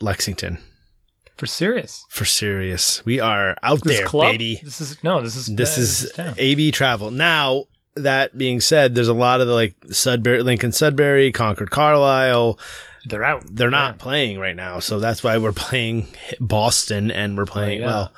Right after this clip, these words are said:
Speaker 1: uh, Lexington we play anyways, but, like, next game I think this week is nine o'clock in Dedham, which means we
Speaker 2: That
Speaker 1: gotta leave the
Speaker 2: sounds
Speaker 1: house at,
Speaker 2: terrible.
Speaker 1: like, seven thirty-ish, maybe. It's about an hour away. Yeah. So, uh, but yeah, that's soccer, man. And now I'm coaching.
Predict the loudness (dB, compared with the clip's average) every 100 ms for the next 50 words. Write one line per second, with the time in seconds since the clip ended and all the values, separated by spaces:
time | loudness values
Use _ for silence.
0 | -16 -16 -16 -20 -20 -8 -2 0 0 0
1 | -2 0 0 0 0 0 0 -2 -2 -2
2 | -2 -2 -6 -6 -8 -2 0 0 -2 -2
3 | -2 0 0 0 -2 -2 -2 -2 -2 -2
4 | -2 -2 -4 -4 -4 -4 -4 -4 -2 -2
5 | -4 -8 -16 _ _ _ -12 -6 -6 -4
6 | -4 -2 -2 -2 -2 -2 -2 -4 -4 -8
7 | -10 -6 -4 -4 -6 -6 -6 -8 _ -20
8 | -20 -20 -20 -20 -12 -8 -6 -6 -6 -4
9 | -6 -4 -4 -4 -4 -8 -12 -14 -10 -8
10 | -8 -10 -10 -8 -6 -6 -4 -6 -4 -2
11 | -4 -8 -18 -18 -20 -20 -20 -20 -20 -20
12 | -20 -20 -20 _ _ -4 -2 -2 -2 -6
13 | -10 -6 -2 0 0 2 4 4 2 -2
14 | -2 0 2 4 4 4 4 4 2 0
15 | 4 6 6 6 6 6